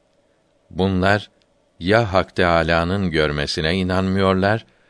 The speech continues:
yahut onun görmesine kıymet vermiyorlar. İmanı olana ikisi de yakışmaz. Veba, Hak Teâlâ'nın muradı,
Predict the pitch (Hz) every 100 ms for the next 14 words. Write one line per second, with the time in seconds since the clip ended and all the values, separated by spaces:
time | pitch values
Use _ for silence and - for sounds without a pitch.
0 | _ _ _ 76 92 90 90 95 - _
1 | _ _ _ - 110 123 120 85 82 85
2 | 82 - 85 80 - 90 76 76 73 -
3 | 69 69 60 58 55 53 52 52 _ _
4 | _ _ _ _ _ _ - 107 101 95
5 | 92 90 90 73 69 69 71 85 _ _
6 | _ - - - - 80 65 60 60 -
7 | - 78 55 - - _ _ _ _ _
8 | _ _ _ - 82 107 107 123 147 -
9 | _ _ _ _ 101 101 - 98 92 92
10 | 92 92 104 92 76 76 71 67 64 62